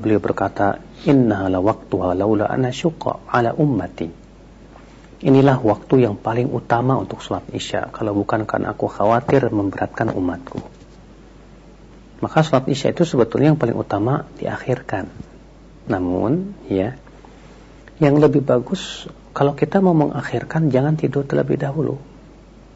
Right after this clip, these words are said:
Kenapa? Karena Nabi Sallallahu Alaihi Wasallam tidak suka tidur sebelum sholat Isya.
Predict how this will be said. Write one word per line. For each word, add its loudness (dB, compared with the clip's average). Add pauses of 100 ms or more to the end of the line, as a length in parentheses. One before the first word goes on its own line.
(600)
Kenapa? 2
Karena 0
Nabi 2
Sallallahu -2
Alaihi -10
Wasallam -2
tidak -2
suka -4
tidur 0
sebelum -2
sholat -6
Isya. -8